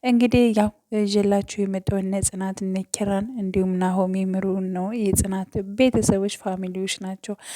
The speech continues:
አጠቃላይ ይዤ የመጣሁት ማለት ነው። እና ቀረጻ ላይ በነበሩበት ሰዓት እየተቀያየሩ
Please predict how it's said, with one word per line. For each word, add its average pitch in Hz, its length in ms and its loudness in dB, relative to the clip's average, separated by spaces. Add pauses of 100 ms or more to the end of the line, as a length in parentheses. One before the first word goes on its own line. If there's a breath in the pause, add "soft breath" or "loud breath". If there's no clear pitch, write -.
(360 loud breath)
አጠቃላይ 208 760 0
ይዤ 190 200 -2
የመጣሁት 185 640 -2
ማለት 185 380 2
ነው። 180 140 0
እና 190 120 -4 (280)
ቀረጻ 180 420 -4
ላይ 180 180 -2
በነበሩበት 190 760 2
ሰዓት 208 280 4
እየተቀያየሩ 202 1000 0